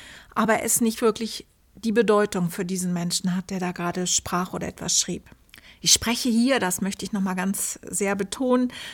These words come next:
nicht als Sprachwissenschaftlerin, sondern als Entdeckerin. Das ist mir ganz wichtig, damit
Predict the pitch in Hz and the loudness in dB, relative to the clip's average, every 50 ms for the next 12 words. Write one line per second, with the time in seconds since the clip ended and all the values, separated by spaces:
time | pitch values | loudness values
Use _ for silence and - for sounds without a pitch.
0 | - - 214 202 202 - - - 156 170 - - - - - - - 196 180 208 | -6 -2 0 0 0 -2 -4 -6 -6 -2 -2 -2 -2 -2 -4 -6 -2 0 0 0
1 | 220 - - 220 208 - 196 190 - 214 202 - - - 202 185 - 196 190 175 | 0 -2 -4 -2 0 0 0 0 -2 -4 -6 -8 -8 -8 -6 -2 0 0 2 2
2 | 185 180 185 190 185 180 - 175 180 175 180 180 175 175 190 190 - - 202 170 | 2 0 0 0 0 0 -2 -2 -4 -2 -4 -4 -4 -2 -4 -4 -2 -2 -4 -2
3 | 185 196 180 190 - - - - - - - - 202 208 - - 214 - - 247 | -2 -4 -6 -8 -10 -14 -20 -20 -20 -18 -14 -6 -4 -2 0 0 0 2 2 2
4 | 226 226 208 208 208 220 - - - - - 208 190 196 208 208 - - - 208 | 2 2 2 2 2 0 0 0 0 -2 -4 -6 -2 0 0 0 -2 -2 -4 -4
5 | 190 - - - - - - - - - - _ - 208 214 214 202 202 202 - | -4 -4 -6 -12 -16 -18 -20 -20 -20 -20 -10 _ -2 0 2 2 2 2 0 0
6 | - - - - | -2 -2 -2 -4